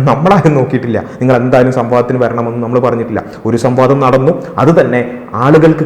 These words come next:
കാര്യം വ്യക്തമാകാൻ ഏറെ മതിയായതാണ്. ഇനിയൊരു സംവാദത്തിൻ്റെ ആവശ്യമൊന്നുമില്ല. പക്ഷേ, ആ, ഒരു ചാനൽ നമ്മളെ വിളിക്കുമ്പോൾ തീർച്ചയായും അതിനോട് ആ നിലക്ക് പോസിറ്റീവായി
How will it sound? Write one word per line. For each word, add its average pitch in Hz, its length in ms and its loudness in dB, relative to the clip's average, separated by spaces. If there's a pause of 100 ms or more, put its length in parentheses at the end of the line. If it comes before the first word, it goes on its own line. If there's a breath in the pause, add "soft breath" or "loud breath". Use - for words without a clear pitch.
കാര്യം 127 360 0
വ്യക്തമാകാൻ 120 600 -4 (520)
ഏറെ 147 320 6 (180)
മതിയായതാണ്. 139 540 2 (340)
ഇനിയൊരു 143 280 2
സംവാദത്തിൻ്റെ 147 420 2 (100)
ആവശ്യമൊന്നുമില്ല. 160 560 2 (560 loud breath)
പക്ഷേ, 240 180 2 (300)
ആ, - 20 4 (200)
ഒരു 190 100 4 (100)
ചാനൽ 170 360 4
നമ്മളെ 160 240 2
വിളിക്കുമ്പോൾ 147 500 0
തീർച്ചയായും 147 540 2 (260 loud breath)
അതിനോട് 131 360 2 (180)
ആ - 100 0
നിലക്ക് 120 280 -2
പോസിറ്റീവായി 123 520 -2